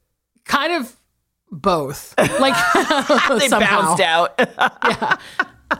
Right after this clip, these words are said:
Speaker 1: They were on the roller coaster, and then the roller coaster flew off the tracks and then crashed into, like, Coney Island or whatever.
Speaker 2: <laughs>
Speaker 1: And then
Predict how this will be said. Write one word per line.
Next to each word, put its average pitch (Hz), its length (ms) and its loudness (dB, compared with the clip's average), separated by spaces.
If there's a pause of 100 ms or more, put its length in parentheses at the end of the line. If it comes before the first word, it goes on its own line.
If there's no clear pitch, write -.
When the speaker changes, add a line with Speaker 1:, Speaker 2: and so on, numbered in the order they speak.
(180)
Speaker 1:
They 277 160 2
were 285 200 0
on 285 280 4
the 277 80 0
roller 226 260 -2
coaster, 170 480 -4
and 208 160 -2
then 208 80 2
the 214 80 2
roller 202 220 2
coaster 240 320 0
flew 220 420 0
off 214 160 2
the 196 60 -10
tracks 180 420 -2
and 185 140 -6
then 185 80 -6
crashed - 500 -2
into, 175 240 -8
like, 151 340 -6 (420)
Coney 269 380 0
Island 208 540 0
or 170 140 -2
whatever. 170 480 -2
Speaker 2:
<laughs> 254 60 -2 (600)
Speaker 1:
And 247 160 0
then 233 180 0